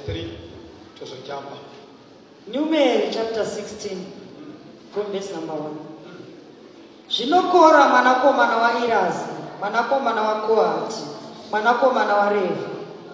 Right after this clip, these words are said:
Speaker 2: naDhatani, naAbhirami, vanakomana vaEriabhi, naOni, mwanakomana waPereti, vanakomana vaRubheni, vakatora varume.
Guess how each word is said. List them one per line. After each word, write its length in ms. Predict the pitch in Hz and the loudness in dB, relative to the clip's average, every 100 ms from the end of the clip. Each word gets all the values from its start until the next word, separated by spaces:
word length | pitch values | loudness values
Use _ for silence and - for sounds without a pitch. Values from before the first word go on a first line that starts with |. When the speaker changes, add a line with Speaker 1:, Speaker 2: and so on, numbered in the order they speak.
| - - | -18 -8
Speaker 2:
naDhatani, 960 | 220 220 196 214 - 254 214 - - - - - - - 202 | -4 -4 0 0 2 2 2 0 -4 -8 -10 -14 -16 -14 -6
naAbhirami, 960 | 214 269 277 208 190 185 175 175 160 - - - - | 2 2 2 2 2 2 0 -2 -6 -8 -12 -16 -6
vanakomana 680 | 208 214 240 277 254 233 220 | -4 2 4 4 4 2 2
vaEriabhi, 800 | 220 233 226 214 208 190 - 160 156 - - - - | 0 2 4 6 4 2 0 -4 -6 -10 -14 -16 -8
naOni, 720 | 202 214 254 277 269 262 - - - - - - | -4 2 6 6 6 0 -4 -6 -10 -14 -14 -8
mwanakomana 560 | 220 247 277 254 233 | 0 2 4 2 2
waPereti, 880 | 220 226 226 226 214 185 - - - - - - | 0 -2 2 2 2 0 -2 -6 -6 -10 -14 -6
vanakomana 640 | 202 214 247 277 247 220 202 | -4 0 2 4 4 2 2
vaRubheni, 680 | 208 214 - 180 170 - 156 - - - - | 4 2 0 -2 -2 -4 -8 -10 -10 -12 -4
vakatora 600 | 214 277 311 294 277 254 | 0 2 0 4 6 8
varume. 540 | 247 233 196 196 190 | 6 6 4 2 0